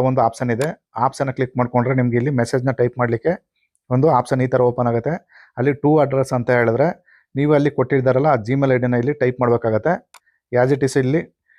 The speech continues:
ಡಾಟ್ ಅಂತ ಇದ್ರೆ ಡಾಟ್ ಅಂತಲೇ ಕೊಟ್ಟಿದ್ದಾರೆ, ಆ ರೀತಿ ನೀವು ಅಲ್ಲಿ ಟೈಪ್ ಮಾಡ್ಬೇಕಾಗತ್ತೆ. ಟೈಪ್ ಮಾಡಿದ ನಂತರ ಎಲ್ಲ ಕರೆಕ್ಟ್ ಆಗಿತ್ತು ಅಂದ್ರೆ ನಿಮ್ದು ಆಟೋಮೆಟಿಕ್ ಆಗಿ ಅಲ್ಲೇ ತೋರಿಸುತ್ತೆ. ಅವ್ರ ಹೆಸರಲ್ಲಿ Gmail ಐ ಡಿ ಇತ್ತು ಅಂದ್ರೆ ಆ Gmail ಐ ಡಿನೂ ಕೂಡ ಆಟೋಮೆಟಿಕ್ ಆಗಿ ಅದೇ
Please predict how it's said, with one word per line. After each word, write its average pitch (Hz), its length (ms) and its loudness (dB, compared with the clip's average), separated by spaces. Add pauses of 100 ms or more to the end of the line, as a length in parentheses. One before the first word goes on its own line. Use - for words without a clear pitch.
(240)
ಡಾಟ್ 131 280 2
ಅಂತ 131 120 -2 (100)
ಇದ್ರೆ 139 140 0 (100)
ಡಾಟ್ 127 220 0
ಅಂತಲೇ 127 220 -2
ಕೊಟ್ಟಿದ್ದಾರೆ, 120 360 0
ಆ - 100 2
ರೀತಿ 120 200 -8
ನೀವು 123 160 -4
ಅಲ್ಲಿ 143 140 0 (200)
ಟೈಪ್ 127 200 -2
ಮಾಡ್ಬೇಕಾಗತ್ತೆ. 120 500 0 (720)
ಟೈಪ್ 147 200 0
ಮಾಡಿದ 147 200 0
ನಂತರ 143 160 0 (100)
ಎಲ್ಲ 135 180 4
ಕರೆಕ್ಟ್ 127 240 -2
ಆಗಿತ್ತು 127 260 -4
ಅಂದ್ರೆ 123 180 -2
ನಿಮ್ದು 127 200 -2 (120)
ಆಟೋಮೆಟಿಕ್ 127 400 -4
ಆಗಿ 120 120 0
ಅಲ್ಲೇ 123 220 2
ತೋರಿಸುತ್ತೆ. 120 340 -4 (760)
ಅವ್ರ 117 160 2
ಹೆಸರಲ್ಲಿ 139 440 0
Gmail 127 300 2
ಐ - 80 2
ಡಿ 123 100 2
ಇತ್ತು 120 180 -6
ಅಂದ್ರೆ 127 180 -2
ಆ 135 100 -2
Gmail 127 240 0
ಐ - 80 0
ಡಿನೂ 123 180 -4
ಕೂಡ 123 100 0 (160)
ಆಟೋಮೆಟಿಕ್ 123 400 -4
ಆಗಿ 117 120 0
ಅದೇ 143 120 0